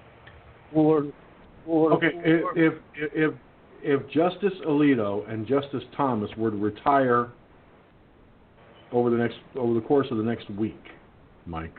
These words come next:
Speaker 2: let me, let me explain something. It wouldn't give Trump four chances. He already used two chances.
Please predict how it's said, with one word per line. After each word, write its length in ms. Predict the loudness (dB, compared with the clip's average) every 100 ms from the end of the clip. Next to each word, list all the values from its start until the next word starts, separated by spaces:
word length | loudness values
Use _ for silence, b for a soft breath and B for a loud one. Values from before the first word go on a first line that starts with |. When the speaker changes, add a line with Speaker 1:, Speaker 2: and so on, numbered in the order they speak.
| -2
Speaker 2:
let 120 | 2
me, 140 | 2
let 160 | 2 0
me 80 | 0
explain 280 | -2 -4 -2
something. 220 | -4 -6 B B B B B B -4
It 80 | 2
wouldn't 480 | 2 2 -2 -6
give 420 | -2 0 2 0 -4 -18 _ _ _ _ -20 -6
Trump 300 | -2 -2 -6 -18 _ _ -12
four 240 | -2 -2 -2
chances. 520 | -4 -6 -6 -10 -20 -20 _ _ _ _ _ _
He 80 | 0
already 400 | 2 2 2 2
used 480 | 0 2 2 2 -2 -10 _ -6
two 180 | 0 0 0
chances. 380 | -10 -12 -14